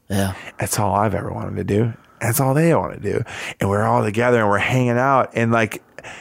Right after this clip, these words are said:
Speaker 2: it just turned out. It just turned out in this great way that we just, we had so much in common, just in the sense that, like, I knew all this gospel stuff. I
Speaker 1: Yeah.
Speaker 2: knew all these recordings, and I knew all these, like, different stylings,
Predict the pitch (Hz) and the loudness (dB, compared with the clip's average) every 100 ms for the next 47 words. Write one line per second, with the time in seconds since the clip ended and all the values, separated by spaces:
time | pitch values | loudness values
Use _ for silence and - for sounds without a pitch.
0 | - 110 - 110 - 127 131 143 175 - | -6 -2 0 0 0 0 2 4 4 2
1 | - _ _ _ - 107 123 - 135 123 | -8 _ _ _ -2 0 0 2 2 4
2 | 127 117 110 - 120 113 113 131 110 95 | 4 2 0 2 2 4 4 6 6 4
3 | 104 113 - - - 123 143 143 127 - | 2 0 -2 -6 -2 0 2 2 -2 0
4 | - - 160 175 160 - 117 - 151 165 | 0 2 2 4 2 2 -2 0 2 4
5 | 147 110 - - - - - 123 - 123 | 4 2 -2 -12 -16 -8 2 2 2 2
6 | 117 - 127 123 - 113 104 104 - - | 2 4 2 2 2 2 4 2 0 -2
7 | - 139 131 160 127 110 104 - 127 143 | 0 2 4 6 6 4 2 -2 0 0
8 | 156 - 110 - 90 90 - 139 170 165 | 0 -2 -2 0 0 -2 0 4 6 6
9 | 160 143 123 120 165 170 165 123 - - | 6 4 2 0 2 2 2 -2 -8 -18
10 | - 139 139 147 160 143 131 131 113 127 | -4 0 2 4 6 6 6 4 4 4
11 | 117 - - - - 143 135 131 - 143 | 4 0 -12 -16 -2 0 2 2 2 2
12 | 139 170 143 107 104 120 - | 4 4 4 2 2 2 0